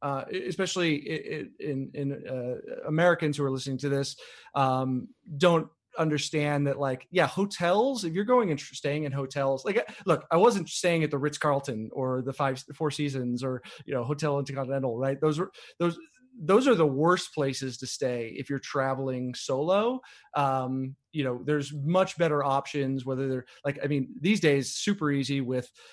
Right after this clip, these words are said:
uh, couch surfing or with, um, Airbnb and, like, shared rentals or, uh, with, uh, hostels. Um, there's so many options and you go sort of meet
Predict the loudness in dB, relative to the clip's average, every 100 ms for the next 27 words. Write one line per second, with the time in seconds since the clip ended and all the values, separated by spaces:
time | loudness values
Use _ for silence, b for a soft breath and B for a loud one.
0 | B -6 -4 -2 2 2 0 -2 0 0
1 | -2 -4 -4 -2 -2 -4 -4 -6 -8 -12
2 | -8 -6 -6 -6 -2 0 2 2 2 2
3 | 4 4 4 2 0 -2 -4 -10 -6 -2
4 | 0 0 -4 -4 -4 -2 -2 -2 -2 -6
5 | -6 -4 -2 -4 -8 B B -8 -6 -4
6 | -6 -6 -4 -4 -6 -14 -12 -10 -8 -8
7 | -2 0 0 0 -2 -4 -10 B B -2
8 | -2 -2 0 2 2 0 -2 -4 -4 -2
9 | 0 0 -2 -8 -12 -8 -6 -4 -4